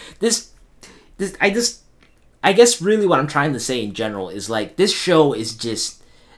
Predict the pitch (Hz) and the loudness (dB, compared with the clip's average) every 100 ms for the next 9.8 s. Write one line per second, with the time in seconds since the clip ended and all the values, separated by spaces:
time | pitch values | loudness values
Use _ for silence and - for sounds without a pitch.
0 | _ 98 151 220 185 104 113 131 101 95 | _ 0 2 4 2 -2 -4 -2 -2 -6
1 | 104 87 90 117 156 131 87 - _ _ | -10 -10 -4 0 2 0 -2 -16 _ _
2 | _ - 101 170 240 - 92 98 - - | _ -12 0 6 6 4 -2 -2 -2 -4
3 | 101 - 92 92 98 92 95 120 - - | -12 -14 -16 -10 -6 -6 -4 -4 -4 -8
4 | - - - 135 156 208 - - 165 143 | -18 -20 -6 0 2 0 -2 0 2 4
5 | 127 113 - _ _ - 117 - - 127 | 2 -2 -6 _ _ -10 -4 0 6 6
6 | 151 160 156 135 135 - 113 120 123 110 | 6 4 2 2 0 -8 -4 -2 0 -4
7 | 98 92 92 110 147 151 - - _ _ | -4 -8 -8 -4 -4 -2 -6 -12 _ _
8 | _ - 143 123 107 92 - - - _ | _ -2 0 0 -2 -8 -10 -12 -18 _
9 | _ _ - 143 139 143 139 | _ _ -10 -2 0 0 -2